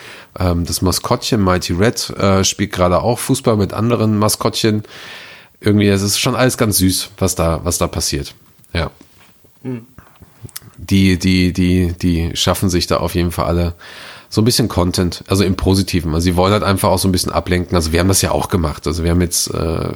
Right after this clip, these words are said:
Speaker 2: Ja.
Speaker 1: haben mit dem großen Account halt einfach gegen München vier Gewinn gespielt, einfach so ein bisschen Spaß gehabt. Das tut mal ganz
Speaker 2: Mhm.
Speaker 1: gut. Das tut ganz gut.
Speaker 2: Ja, aber das ist ja genau diese Ablenkung, die man braucht, ne? Also wir haben auch direkt gesagt, Leute,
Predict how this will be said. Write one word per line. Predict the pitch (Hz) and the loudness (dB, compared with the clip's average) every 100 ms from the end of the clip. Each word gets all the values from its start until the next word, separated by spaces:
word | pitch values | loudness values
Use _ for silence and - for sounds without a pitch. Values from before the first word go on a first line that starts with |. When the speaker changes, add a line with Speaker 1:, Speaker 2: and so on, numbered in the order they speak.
| - | -4
Speaker 2:
Ja. | 110 85 | -4 -2
Speaker 1:
haben | 85 80 87 | -4 -4 -4
mit | 87 82 | -4 0
dem | 90 | 2
großen | 82 87 92 | 2 2 0
Account | 90 92 92 95 | 0 2 2 0
halt | - | -2
einfach | 90 101 | -2 -2
gegen | - 92 | 0 2
München | 90 92 95 104 95 - - - | 4 2 2 0 0 -4 -18 -16
vier | - 117 101 | -2 0 2
Gewinn | 90 95 92 | 2 0 0
gespielt, | 95 - 92 | -2 2 2
einfach | 87 87 92 | 2 2 0
so | - 95 | 0 2
ein | 98 | 2
bisschen | - 90 | 2 -2
Spaß | - 85 85 | 2 0 0
gehabt. | 87 85 82 - - - - - - | -2 -2 -4 -10 -20 -20 -20 -20 -6
Das | 95 - | -4 -2
tut | 143 | 0
mal | 151 | 0
ganz | 107 98 | 2 0
Speaker 2:
Mhm. | 117 | 0
Speaker 1:
gut. | 95 - - _ - | -2 -2 -16 _ -6
Das | 90 | -6
tut | - 113 | -2 -2
ganz | 98 95 | 0 0
gut. | - 92 - - - - _ _ _ _ _ _ _ _ _ | 0 -2 -2 -14 -18 -20 _ _ _ _ _ _ _ _ _
Speaker 2:
Ja, | 175 | 0
aber | 240 190 | 2 2
das | 185 | 0
ist | 202 | 2
ja | 196 | 2
genau | 156 165 156 | 2 2 2
diese | 160 127 | 2 0
Ablenkung, | 156 170 151 123 | 0 -4 -2 2
die | |
man | 120 110 | 2 2
braucht, | - 131 - 117 | 0 -4 -2 -2
ne? | 110 135 | 0 2
Also | 107 104 | 0 2
wir | 110 | 2
haben | 107 | 2
auch | 120 | 0
direkt | - 123 - | 0 -4 0
gesagt, | 113 120 - | 0 0 0
Leute, | 110 127 | 2 2